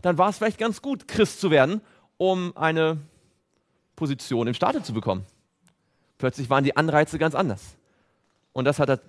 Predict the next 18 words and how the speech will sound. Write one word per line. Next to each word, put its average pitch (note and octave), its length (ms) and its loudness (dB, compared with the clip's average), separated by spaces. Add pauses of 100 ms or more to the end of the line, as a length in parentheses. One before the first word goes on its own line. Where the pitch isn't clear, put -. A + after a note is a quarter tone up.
(220)
dazu C#3+ 260 -2
geführt, B2+ 340 0
dass A2+ 120 -2
viele E3+ 280 -2
Menschen D3 400 -2 (320)
Christen A3 380 0
wurden, A2+ 340 0 (540)
die C3 100 -4
eigentlich C3 240 2
mit A#2+ 120 -2
dem G#2+ 160 -2
Christentum F3 680 -4 (400)
gar A#2+ 140 6
nicht A#2+ 140 2
viel A#2+ 140 -2
am A2 120 0
Hut A#2 160 -6
hatten. G#2+ 300 -10